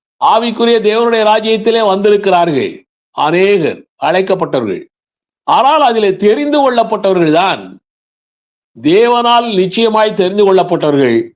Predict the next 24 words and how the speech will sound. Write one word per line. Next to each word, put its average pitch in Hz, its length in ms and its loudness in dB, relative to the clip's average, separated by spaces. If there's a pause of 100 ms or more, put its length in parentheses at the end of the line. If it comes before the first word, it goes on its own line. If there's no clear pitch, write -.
(240)
முடிவு 214 400 0
பரியந்தம் 160 720 0 (200)
நிலைத்திருக்கிறவர்கள். 120 1300 0 (2250)
நிறைய 269 360 2
சபைகளில் 254 520 0
எல்லாம் 226 680 -4 (1040)
ஐயாயிரம், 254 500 0
பத்தாயிரம் 254 500 0
சொல்லி 247 220 0
இப்படியெல்லாம் 233 720 -2 (240)
ஆத்மாக்கள் 247 480 0
இருக்கும். 233 480 -2 (1300)
அதை 160 180 0
பார்த்தோம்னா, 226 400 -2
"ஐயோ, 240 360 0
இவ்வளவு 226 320 2
பேர் 247 160 2
இருக்காங்களே" 240 400 0
என்று, 233 340 -2
என்று 226 500 2
ஆச்சரியப்பட 233 640 0
வேண்டிய 220 260 2
நிலை 214 240 0
இருக்கும். 214 480 -2